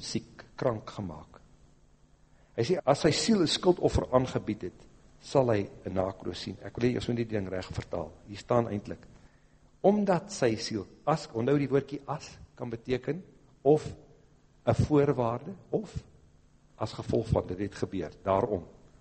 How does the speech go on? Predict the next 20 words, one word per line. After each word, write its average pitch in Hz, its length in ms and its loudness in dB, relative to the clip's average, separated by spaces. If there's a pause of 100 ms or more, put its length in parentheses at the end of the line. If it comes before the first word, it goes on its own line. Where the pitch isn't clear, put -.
(360)
Nou 107 120 -2
kyk 139 220 2
nou 127 100 2
mooi, 127 160 4
hoe, 110 400 -2
hoe 107 100 -4
moet 117 120 4
dit 110 120 -6
eintlik 123 340 -2
lees, 104 200 0
want 101 120 -2
daai 110 160 2
sin 139 380 2
maak 123 200 4
mos 143 160 -4
nie 156 80 -8
sin 98 180 -8
nie. 95 100 -10
Hy 98 100 -8
sê, 156 240 0